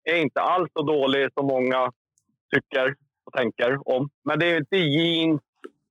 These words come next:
Gene är väl inte riktigt närvarande. Samtidigt är de ju inte så dåliga som många hävdar att det är. Ta er tid, lyssna i hörlurar, njut. Så är det ju inte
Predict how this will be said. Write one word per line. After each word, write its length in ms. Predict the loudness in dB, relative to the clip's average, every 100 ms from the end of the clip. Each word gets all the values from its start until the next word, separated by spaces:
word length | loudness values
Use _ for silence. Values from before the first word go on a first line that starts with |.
| _
Gene 460 | -2 0 2 0 0
är 220 | 0 0
väl 160 | 0 0
inte 320 | 0 -2 -2
riktigt 440 | 0 -2 -4 -4 0
närvarande. 1000 | 0 2 0 2 2 2 0 0 0 -2 -8 _ _ _ -4
Samtidigt 460 | -2 0 0 0 0
är 140 | 0
de 140 | 2 0
ju 60 |
inte 160 | -2 -4
så 100 | -4
dåliga 600 | -2 0 2 2 2 -2 -4 _ -2
som 220 | -2 -2 -4
många 340 | -2 0 0
hävdar 480 | 0 -2 -2 -2 0
att 140 | 0 0
det 120 | 0
är. 220 | 2 0 -4 _ _ _ _ _ _ -4
Ta 220 | 0 0
er 80 | -2 -2
tid, 320 | 0 0 -2 _
lyssna 600 | 0 0 0 -6 -2 0
i 60 | 0
hörlurar, 840 | 2 2 2 2 2 2 2 0 -4 _
njut. 580 | -4 0 2 2 0 -2 _ _ -14 _ _ _ -20 _ _ _ _ _ _ _ _ -4
Så 100 | 0
är 200 | 2 2
det 60 |
ju 160 | 2 0
inte 400 | -2 -2 0